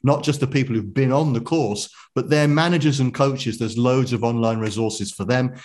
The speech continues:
There'll be an aid memoir, all my slides, et cetera, will be on there, so that it, it transcends just the, in the old days would have been, you know, me flying somewhere or taking the train somewhere for two days in a travel lodge, and we're there, we have a great two days,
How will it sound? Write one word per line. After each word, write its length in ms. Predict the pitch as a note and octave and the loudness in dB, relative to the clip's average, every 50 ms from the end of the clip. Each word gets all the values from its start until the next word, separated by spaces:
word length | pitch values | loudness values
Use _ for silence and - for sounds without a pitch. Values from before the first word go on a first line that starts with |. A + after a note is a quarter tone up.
| - - _ | -20 -8 _
There'll 160 | - A#2 A2 | -2 -2 0
be 100 | A#2 A2+ | 0 -2
an 120 | A2 G#2+ - | -2 -2 0
aid 280 | C3 C3 C3+ C3+ C3+ A#2 | 0 2 2 2 2 0
memoir, 540 | A#2 A#2 A#2 A2+ A2 A2+ A#2+ A#2+ A#2 A#2+ - | 0 0 0 0 0 0 0 0 0 -2 -2
all 240 | - C#3+ C#3 C#3 | 0 0 2 2
my 180 | C#3 C3+ A#2+ A#2+ | 2 2 0 0
slides, 640 | A#2 A#2+ - - C3 A#2+ A#2+ A#2 A#2+ A#2+ A#2 A#2+ - | -2 -4 -6 -4 -4 -2 -2 0 -2 -2 -4 -4 -8
et 100 | - - | -8 -6
cetera, 360 | - - A#2 B2+ - - A#2 | -4 -4 -4 -4 -2 -4 -4
will 100 | G#2+ G#2 | -2 -2
be 140 | F#2+ A2+ A#2 | -2 0 0
on 180 | A#2 A#2 A#2 | 0 0 0
there, 240 | A#2 A#2 A2+ A2+ A#2 - - - - - - _ _ | 2 0 0 0 -4 -10 -20 -20 -20 -20 -20 _ _
so 200 | - - - C3+ | -4 0 0 2
that 120 | B2+ C3 C3 | 2 2 2
it, 280 | C3+ C3+ C3 - - _ _ _ _ _ - | 0 -2 -4 -10 -18 _ _ _ _ _ -2
it 200 | C#3 C#3 C#3 - | -2 -2 -2 -4
transcends 840 | - - F3 E3 D#3+ E3 D3 C#3+ - - F3 F3+ F3+ E3+ D#3+ C#3 | -2 0 0 2 2 2 0 0 0 0 0 0 2 0 0 -2
just 380 | C#3+ - D3 C#3 C3+ - - - | 0 0 -2 0 0 -2 -4 -2
the, 320 | B2+ B2+ B2 A#2+ A#2+ A#2+ B2 | -2 0 0 -2 -4 -2 -2
in 140 | C#3+ C#3+ | 0 2
the 140 | C3 C3 B2+ | 2 4 4
old 220 | C#3+ F3+ G3+ E3 B2+ | 2 2 2 2 2
days 280 | C3 A2+ A2 A2 A#2 | 0 0 0 -2 -2
would 100 | A#2+ G#2 | -4 -4
have 140 | A2+ A#2 - | -4 -2 0
been, 320 | A#2+ A2+ A2+ A2 A2 - - _ _ _ _ _ _ _ _ | 0 0 0 0 -4 -8 -12 _ _ _ _ _ _ _ _
you 120 | - A2 G#2+ | -8 -4 -4
know, 160 | A2 A2 A2+ | -2 0 0
me 180 | A2+ B2 B2 | 2 2 0
flying 540 | A#2+ A#2 - - C3 A#2+ A#2 A#2 A#2 A#2 A2+ | 0 -2 -4 -2 0 0 2 0 0 -2 -4
somewhere 440 | A2 - B2+ A2+ A2 A2 A2+ A2+ A2+ | -2 -2 -2 0 0 0 0 0 0
or 100 | G#2 G2+ | -2 -2
taking 320 | - B2+ A#2 A2+ - G#2+ | -2 -2 -2 -2 -2 -4
the 60 | G#2+ G#2 | -4 -6
train 360 | - - - A#2+ A#2 A2+ A2+ | -4 -2 -2 0 0 0 -2
somewhere 400 | A2+ - A#2+ A#2 A2+ A2+ A2 G#2 | 0 0 0 0 0 0 -4 -4
for 100 | - A2 | -6 -8
two 300 | - - - B2+ A#2 A2+ | -6 -2 -2 0 0 0
days 260 | A#2+ A2+ A2 A2+ A2 | 0 0 0 0 0
in 120 | A#2 G2+ | 0 -2
a 40 | G2+ | -2
travel 380 | G2+ - - A2+ A2+ G#2 G#2+ G#2 | -2 -2 0 0 0 0 0 0
lodge, 440 | G#2+ G#2+ G#2+ G#2 G2 - - - - - - - _ _ _ | 0 0 -2 -2 -4 -6 -8 -10 -16 -20 -20 -20 _ _ _
and 160 | A2+ A2 G#2 | -4 -2 0
we're 120 | G2+ G#2 G2+ | 0 0 2
there, 280 | G2+ B2+ B2+ B2+ A#2+ | 2 4 4 4 2
we 60 | A2 | 2
have 140 | A2 G2+ G2 | 0 0 -2
a 40 | G2+ | -2
great 360 | G2 A#2 B2+ C3 B2+ B2+ - | 0 2 2 2 0 -2 -6
two 260 | - - C3 A2 G2+ | -4 -2 0 0 2
days, 680 | G2+ C#3 F#3 G3+ D3+ B2+ A#2+ B2+ C3+ C3+ - - - _ | 4 4 4 4 4 4 4 4 2 0 -2 -4 -8 _